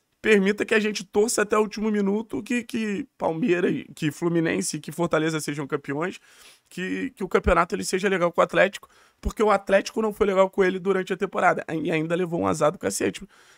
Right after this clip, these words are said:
em relação aos desfalques. A gente fala de um Atlético de pouco poder de fogo, cara.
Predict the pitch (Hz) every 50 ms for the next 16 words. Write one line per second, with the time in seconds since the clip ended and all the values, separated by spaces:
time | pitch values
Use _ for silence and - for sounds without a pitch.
0 | _ - - 190 190 202 185 190 190 - - 175 175 175 196 208 - - 233 208
1 | 151 - - - _ _ _ _ _ _ _ _ _ _ _ _ _ _ _ _
2 | _ _ _ _ _ _ _ _ _ _ _ - 139 123 123 123 - - 127 120
3 | 123 127 143 135 127 - - 123 127 135 - - - 139 139 - - 139 139 131
4 | - - 147 139 147 143 139 156 - - 165 175 - - - 240 147 120